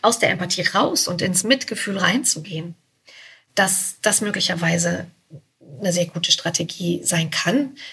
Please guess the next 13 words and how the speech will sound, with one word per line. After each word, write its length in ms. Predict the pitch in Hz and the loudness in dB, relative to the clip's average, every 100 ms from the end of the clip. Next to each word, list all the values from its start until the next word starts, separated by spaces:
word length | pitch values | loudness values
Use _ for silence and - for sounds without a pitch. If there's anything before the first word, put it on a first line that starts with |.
| - - | -16 -2
die 140 | 180 | -2
auch 160 | 180 - | 0 0
leicht 280 | 170 - | 0 0
zu 120 | - - | 0 0
erlernen 460 | 160 156 190 233 | 0 2 2 2
ist, 400 | 208 214 - - | 0 2 0 -2
um 240 | - 185 180 | -4 -2 0
sich 200 | 185 185 | 2 2
selbst 260 | 170 165 | 0 0
im 140 | - - | -4 -4
Alltag 340 | 170 - 160 | -8 -8 -4
zu 100 | - | 0
schützen. 460 | - - - - | 0 0 -2 -2